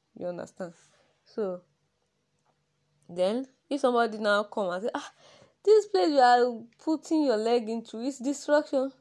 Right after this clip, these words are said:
Ehen. So your own is just to say it. So if that person now repent, fine. If you did not repent, fine. But we are praying that we should not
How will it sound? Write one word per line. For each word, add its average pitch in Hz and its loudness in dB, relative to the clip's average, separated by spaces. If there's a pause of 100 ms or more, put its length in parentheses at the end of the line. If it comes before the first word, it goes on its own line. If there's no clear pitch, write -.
(140)
Ehen. 180 -6 (520)
So - -2
your 285 6
own 339 4
is 240 0
just 254 2
to 208 -4
say 240 -2
it. 196 -10
So 277 2
if 330 4
that 285 4
person 247 2
now 226 0
repent, 208 -6
fine. 214 -4
If 294 -2
you 262 -6
did 202 -8
not 226 -2
repent, 196 -8 (760)
fine. 226 -4 (680)
But 190 -2 (360)
we 196 -6
are 196 2
praying 254 0
that 196 0 (1080)
we 190 -8
should 196 -10
not 214 -6